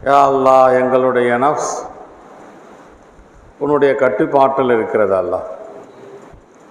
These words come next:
யா அல்லாஹ், அந்த நஃப்ஸுக்கு தக்வாவை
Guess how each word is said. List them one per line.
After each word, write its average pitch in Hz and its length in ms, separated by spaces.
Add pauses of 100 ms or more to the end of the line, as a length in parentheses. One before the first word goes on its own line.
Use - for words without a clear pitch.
(840)
யா 143 120 (160)
அல்லாஹ், 139 440 (1040)
அந்த 143 160 (120)
நஃப்ஸுக்கு 160 480 (160)
தக்வாவை 165 540